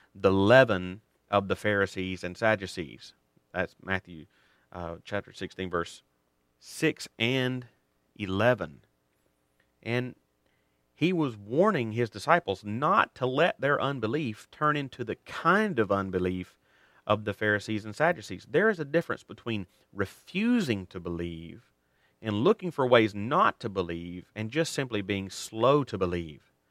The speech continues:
The Pharisees and the Sadducees refused to believe, and they wouldn't believe unless Jesus proved himself to them by a sign from heaven. By contrast, the disciples weren't refusing to believe, they were simply slow to believe.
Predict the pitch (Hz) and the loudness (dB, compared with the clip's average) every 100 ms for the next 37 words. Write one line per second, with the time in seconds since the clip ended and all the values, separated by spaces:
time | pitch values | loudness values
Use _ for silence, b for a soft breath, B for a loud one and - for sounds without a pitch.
0 | b b b b _ 110 - 196 208 151 | b b b b _ 0 4 4 2 -2
1 | 131 107 - 165 196 - 120 95 90 - | -2 -4 0 0 -2 -4 -6 -4 -2 6
2 | 320 302 - 90 87 73 52 _ _ _ | 6 6 0 -4 -2 -4 -8 _ _ _
3 | - 156 226 135 127 226 240 196 - - | -8 0 0 0 2 2 4 0 -6 -18
4 | - 101 107 107 92 78 - _ _ _ | -12 -2 2 2 2 -4 -16 _ _ _
5 | _ 110 120 123 - 123 131 123 113 - | _ -2 2 2 2 -2 -4 -4 -8 -14
6 | - 135 151 196 202 190 165 120 107 104 | -16 -2 0 2 0 -2 -4 -4 -4 -4
7 | - 92 92 90 _ b b b b - | -2 0 0 -2 _ b b b b -6
8 | 104 104 98 95 101 - 95 - 107 110 | -4 -2 2 6 6 4 -2 -2 0 0
9 | 113 113 110 95 98 78 60 _ _ _ | 0 -4 -8 -2 0 0 -6 _ _ _
10 | _ _ _ _ _ _ - 98 117 135 | _ _ _ _ _ _ 2 4 6 4
11 | 165 - 98 98 98 90 123 143 180 98 | 0 4 2 2 -4 -2 4 4 4 -4
12 | 95 113 - 92 98 190 196 85 85 85 | -2 -2 -2 -6 -4 -4 -4 -10 -8 -6
13 | 120 147 190 175 143 143 160 - 190 220 | -6 -4 -4 -4 -6 -6 -8 0 2 2
14 | 101 87 73 55 | 2 0 -2 -12